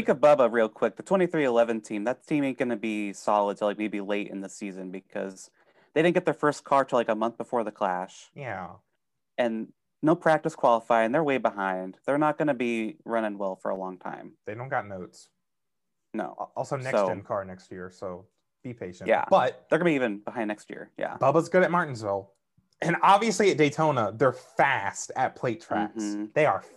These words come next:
Speaker 2: fucking fast. So I'm just saying. Um,
Speaker 1: Yeah.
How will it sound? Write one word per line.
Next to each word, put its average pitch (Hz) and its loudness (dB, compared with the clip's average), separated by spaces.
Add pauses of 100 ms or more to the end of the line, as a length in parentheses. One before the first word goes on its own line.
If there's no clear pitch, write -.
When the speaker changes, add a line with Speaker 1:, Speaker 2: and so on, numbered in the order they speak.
Speaker 2:
fucking 120 0
fast. - -4
So 98 0 (2000)
I'm 110 -8
just 123 -6
saying. 107 -4 (580)
Um, 117 2
Speaker 1:
Yeah. 107 2